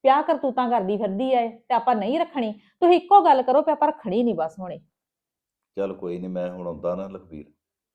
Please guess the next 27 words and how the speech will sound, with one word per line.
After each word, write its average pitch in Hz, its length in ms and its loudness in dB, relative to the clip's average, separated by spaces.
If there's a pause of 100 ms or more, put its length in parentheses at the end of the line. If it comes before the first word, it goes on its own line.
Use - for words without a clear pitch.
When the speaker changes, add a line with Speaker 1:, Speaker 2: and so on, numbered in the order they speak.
(340)
Speaker 1:
ਆਹੋ। 190 260 -10 (260)
Speaker 2:
ਅਬ 101 120 -4
ਤਾਂ 120 100 -4
ਤੁਸੀਂ 123 220 -8
ਕਹਿ 104 160 0
ਹੀ 127 60 -4
ਦਿੱਤਾ 117 240 -4
ਹੋਣਾ 117 160 -4
ਵਾ। 110 160 -8
Speaker 1:
ਮੈਂ 208 240 -2
ਕਹਿ 208 260 0
ਤਾ 285 180 -2
ਵਾ। 294 240 -10 (180)
ਮੈਨੂੰ 202 280 -6
ਆਂਦਾ 214 220 0
ਸੀ 285 60 -2
ਵੀ 294 120 -4
ਵੀਰ 262 220 -2
ਮੈਨੂੰ 220 160 -4
ਏਦਾਂ 196 180 -2
ਕਹਿਣ 202 260 -2
ਡਿਆ, 254 120 0
ਮੈਨੂੰ 214 140 -4
ਤੇ 226 80 -2
ਚਾੜਾ 226 320 -2
ਗੁੱਸਾ 196 500 -6
ਗਿਆ। 202 220 -4